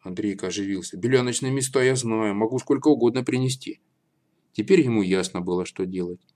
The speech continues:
Сейчас пойдет на речку и скажет Алехе с Моськой, что черные грузди не годятся, прокисают. А завтра с утра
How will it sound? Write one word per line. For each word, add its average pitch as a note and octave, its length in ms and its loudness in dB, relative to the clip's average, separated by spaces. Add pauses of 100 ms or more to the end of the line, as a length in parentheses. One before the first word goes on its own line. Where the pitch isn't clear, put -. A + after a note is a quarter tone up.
(360)
Сейчас A#2 340 0
пойдет A#2+ 320 2
на B2 120 2
речку F3+ 360 4
и - 20 -4
скажет A#2 380 -2
Алехе G2+ 300 0
с - 80 -6
Моськой, C#3 480 0 (320)
что - 180 -6
черные D3+ 420 6
грузди D#3 300 4
не A2 120 0
годятся, G#2+ 480 2
прокисают. G2 640 -4 (1500)
А G2+ 80 -4
завтра C3 460 0 (320)
с - 140 -4
утра A2+ 440 0